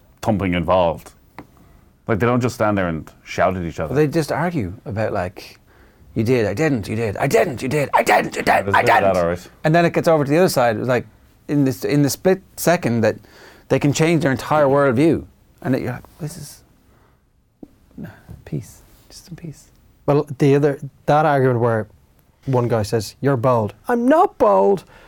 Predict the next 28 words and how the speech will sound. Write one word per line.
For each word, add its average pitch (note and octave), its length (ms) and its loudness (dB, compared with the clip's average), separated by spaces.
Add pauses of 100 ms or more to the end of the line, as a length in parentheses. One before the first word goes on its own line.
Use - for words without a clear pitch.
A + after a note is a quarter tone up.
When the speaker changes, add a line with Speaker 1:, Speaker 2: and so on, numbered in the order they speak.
(440)
Speaker 3:
"No, E3+ 100 2
you D3 180 4
are F#3+ 180 4
bald." A#2+ 320 0 (100)
And C3 140 2
then B2+ 140 0
the B2+ 120 4
other C3 120 2
kid B2+ 160 0
who's A#2+ 120 2
been B2+ 180 0
told B2+ 280 2
he's A2+ 100 2
bald A#2 280 0
gets A#2+ 180 -2
increasingly B2+ 440 0
upset. A#2 400 -2 (1800)
The C3+ 80 2
little D3+ 200 4
fella A#2+ 260 0
would A#2 140 0
tell A#2+ 200 0
the A#2+ 120 0
older B2+ 200 0
fella, G#2 300 -4 (500)
"You're F3 280 2 (120)
bald." - 480 0 (340)
<laughs> - 60 -6